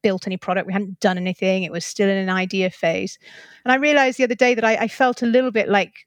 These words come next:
you know, when you were a kid and you sort of play dress up in your parents' clothes. And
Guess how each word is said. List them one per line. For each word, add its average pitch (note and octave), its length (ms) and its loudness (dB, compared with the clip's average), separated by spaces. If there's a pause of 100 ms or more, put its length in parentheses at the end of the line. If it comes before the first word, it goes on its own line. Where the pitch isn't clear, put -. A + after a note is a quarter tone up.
you A#3 140 -12
know, A3 120 0
when A3+ 140 0
you G#3+ 80 0
were G3 60 0
a G3 60 -2
kid A3 420 0
and G#3 120 -2
you F#3 360 -4 (280)
sort F#3 180 -10
of - 40 -20
play G3 240 0
dress F3 380 -4
up G#3+ 260 -2
in A3 140 -6
your G3 80 -4
parents' F3+ 400 -4
clothes. F#3+ 600 -6 (720)
And G#3+ 480 -2